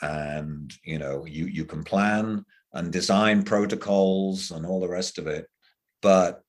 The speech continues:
um, you know, I, I don't think it'll ever work out the way you <laughs> think it will. Um, sometimes it works out better.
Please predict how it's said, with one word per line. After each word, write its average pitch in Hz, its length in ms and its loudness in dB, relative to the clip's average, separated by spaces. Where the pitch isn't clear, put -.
um, 82 460 -4
you 95 120 0
know, 85 180 -2
I, 87 300 -8
I 104 80 -2
don't 95 220 2
think 95 160 -2
it'll 85 220 -2
ever 110 220 6
work 95 360 4
out 85 300 -2
the 95 80 -2
way 85 180 4
you 80 260 -2
<laughs> - 20 -8
think - 380 0
it 101 160 -2
will. 87 440 0
Um, 78 360 -2
sometimes 110 420 2
it 98 80 -2
works 92 220 0
out 95 180 2
better. - 400 0